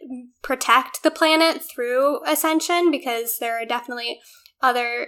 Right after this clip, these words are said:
species of aliens that want to come in and get involved in a way that, uh, takes away our free will.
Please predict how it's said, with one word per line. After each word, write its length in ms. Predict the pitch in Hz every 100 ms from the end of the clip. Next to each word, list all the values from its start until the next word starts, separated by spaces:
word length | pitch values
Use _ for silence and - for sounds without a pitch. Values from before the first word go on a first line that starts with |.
| -
species 480 | - 269 240 254 247
of 140 | 247
aliens 560 | 240 240 240 247 240 -
that 280 | 254 240 233 _ _ _ _
want 260 | 247 233 -
to 100 | 254
come 200 | 262 247
in 280 | 233 254 294
and 400 | 254 240 240 220
get 200 | 262 254
involved 540 | 254 247 226 226 247
in 100 | 254
a 60 | 240
way 240 | 233 233
that, 280 | 226 226 226 - _ _ _ -
uh, 300 | 233 - 262
takes 260 | - 277 254
away 100 | 240
our 120 | 240
free 180 | 247 233
will. 200 | 254